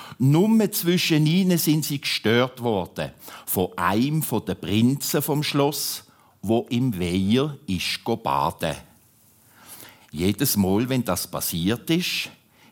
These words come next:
hat unser kleiner Frosch zu seinen Kollegen gesagt, «Schaut, dem Prinz spiele ich jetzt einen Streich.»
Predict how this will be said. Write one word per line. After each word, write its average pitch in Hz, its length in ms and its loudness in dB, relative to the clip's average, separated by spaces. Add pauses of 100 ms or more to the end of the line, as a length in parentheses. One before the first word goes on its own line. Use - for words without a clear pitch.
hat - 180 -8
unser 92 400 -2
kleiner 85 480 -4
Frosch 87 460 -4
zu 117 100 -4
seinen 87 340 -2
Kollegen 78 560 -4
gesagt, 98 680 -2 (880)
«Schaut, 151 400 2 (880)
dem 110 300 2
Prinz 202 640 2 (120)
spiele 113 600 2
ich 147 240 -4
jetzt - 640 -6
einen 117 80 0
Streich.» 92 800 -2